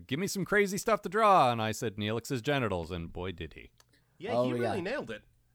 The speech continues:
Speaker 3: Yep,
Speaker 1: Uh,
Speaker 3: that's, <laughs> that's canonical for me now, you
Speaker 1: I
Speaker 3: know?
Speaker 1: will put a picture of that on our Tumblr because I feel like people should see that 'cause I had to see it.
Speaker 3: Mm-hmm.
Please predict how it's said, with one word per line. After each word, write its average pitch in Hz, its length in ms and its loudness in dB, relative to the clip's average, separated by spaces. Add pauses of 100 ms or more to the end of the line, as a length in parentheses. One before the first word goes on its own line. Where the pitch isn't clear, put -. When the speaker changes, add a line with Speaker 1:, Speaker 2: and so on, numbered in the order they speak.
(120)
Speaker 3:
Yep, 131 220 -2
Speaker 1:
Uh, 160 160 -6
Speaker 3:
that's, - 380 -2
<laughs> 175 260 -2
that's 170 240 -2
canonical 175 480 -6
for 123 120 -12
me 139 140 -6
now, 104 340 -10
you 110 80 -4
Speaker 1:
I 107 140 4
Speaker 3:
know? 113 80 2
Speaker 1:
will 107 160 2
put 123 220 -2
a 110 40 -4
picture 123 340 -2
of 117 80 -4
that 123 200 4
on 113 100 0
our 107 120 0
Tumblr 110 400 -2
because 92 240 -6
I 95 40 -2
feel 92 200 -4
like 85 140 -4
people 87 360 -8
should - 240 -14
see 92 200 -8
that 73 200 -10
'cause 80 140 -8
I 71 100 -8
had 69 220 -14
to 69 40 -16
see - 220 -18
it. - 140 -6 (120)
Speaker 3:
Mm-hmm. 107 220 -10